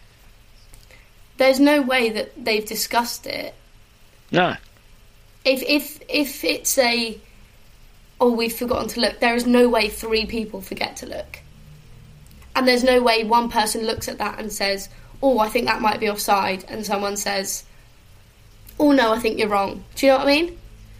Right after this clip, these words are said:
Speaker 2: Mm.
Speaker 1: So, yeah, it's, and for them to come out so quickly with the, "We've got this wrong." Well, I don't know.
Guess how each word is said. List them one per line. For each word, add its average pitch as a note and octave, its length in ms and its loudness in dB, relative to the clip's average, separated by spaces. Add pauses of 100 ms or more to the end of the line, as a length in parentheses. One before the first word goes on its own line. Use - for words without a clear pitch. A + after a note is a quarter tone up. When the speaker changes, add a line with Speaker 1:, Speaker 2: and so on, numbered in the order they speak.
Speaker 2:
Mm. G3+ 220 -4
Speaker 1:
So, G#3+ 640 -2 (120)
yeah, - 320 -6
it's, - 640 -10 (440)
and C4+ 160 2
for C4+ 120 -2
them C#4 180 4
to C#4 80 -4
come C4 240 -4
out A#3+ 160 -2
so A3+ 380 0
quickly G3+ 560 -6
with G3+ 240 -10
the, F#3+ 240 -4 (320)
"We've A#3 220 -6
got - 180 -2
this G#3+ 200 -6
wrong." G#3 480 -2 (3750)
Well, B3+ 100 -2
I - 60 -6
don't - 140 -4
know. - 140 -10